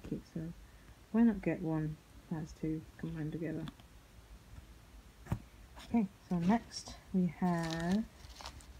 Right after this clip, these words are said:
some Yuri on Ice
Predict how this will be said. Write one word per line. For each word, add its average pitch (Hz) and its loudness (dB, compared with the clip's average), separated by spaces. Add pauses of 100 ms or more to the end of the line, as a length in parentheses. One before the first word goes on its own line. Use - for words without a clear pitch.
(1900)
some 175 0
Yuri 202 10
on 185 8
Ice 160 -2